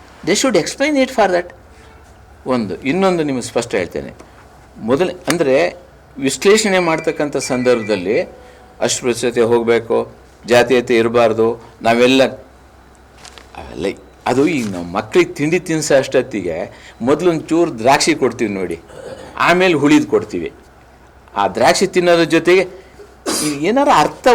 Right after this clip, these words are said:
ಉಂಟೇನ್ರಿ? ಅರ್ಥ ಉಂಟಾ? ನಾನ್ ನಿಮ್ಗೆಲ್ರಿಗೂ ಕೇಳೋದು, ನಿಮ್ ಟಿ ವಿಗಳಲ್ಲೇ ಬಂದಿದೆ. ಒಬ್ಬ ತಂದೆ ತನ್ನ ಮಗಳು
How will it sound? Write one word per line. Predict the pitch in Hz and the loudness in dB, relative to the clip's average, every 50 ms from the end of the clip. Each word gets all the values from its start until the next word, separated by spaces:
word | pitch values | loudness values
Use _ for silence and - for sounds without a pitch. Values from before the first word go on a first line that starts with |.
| 214 185 | 6 4
ಉಂಟೇನ್ರಿ? | 160 139 - 107 95 87 80 78 85 95 90 - - - - - - - - - - - - - - - - - - - - - | 2 0 -2 -4 -4 -4 -6 -8 -8 -8 -8 -8 -10 -16 -20 -20 -20 -20 -20 -20 -20 -20 -20 -20 -20 -20 -20 -20 -20 -16 -6 -4
ಅರ್ಥ | 123 135 - - | -2 -2 0 2
ಉಂಟಾ? | 156 139 117 98 - - 90 - - - - - - - - - 415 | 2 2 2 0 -2 -6 -12 -14 -16 -18 -20 -20 -20 -20 -16 -10 -8
ನಾನ್ | - - 269 | -6 -2 0
ನಿಮ್ಗೆಲ್ರಿಗೂ | 226 226 233 220 202 202 196 202 214 226 240 233 220 220 | 0 0 0 0 0 0 0 0 0 0 0 0 2 0
ಕೇಳೋದು, | 208 - 151 123 110 107 127 | 0 2 2 2 2 2 0
ನಿಮ್ | 185 220 240 220 | 0 -2 -2 -2
ಟಿ | - - 214 | -2 0 0
ವಿಗಳಲ್ಲೇ | 208 202 190 175 170 160 156 165 233 294 | 2 4 4 4 4 2 2 0 0 0
ಬಂದಿದೆ. | 254 185 127 107 95 87 80 76 - - - - - - - _ - - - _ - - - | 0 0 0 0 0 -2 -4 -4 -6 -10 -16 -20 -20 -20 -20 _ -20 -20 -20 _ -20 -4 0
ಒಬ್ಬ | 139 147 143 143 | 2 2 2 2
ತಂದೆ | 143 143 - - 214 247 226 190 113 78 76 - - - - - _ _ _ - - - - - - - - - - - - - - - - - - - - - | 0 0 0 2 2 2 2 2 2 0 -2 -4 -10 -16 -20 -20 _ _ _ -20 -20 -20 -20 -20 -20 -20 -20 -20 -20 -20 -20 -20 -20 -20 -20 -20 -20 -20 -4 0
ತನ್ನ | 185 175 175 170 | 2 2 2 2
ಮಗಳು | 160 165 170 180 196 214 214 202 185 - - - | 0 0 2 4 4 6 6 6 4 2 -4 -16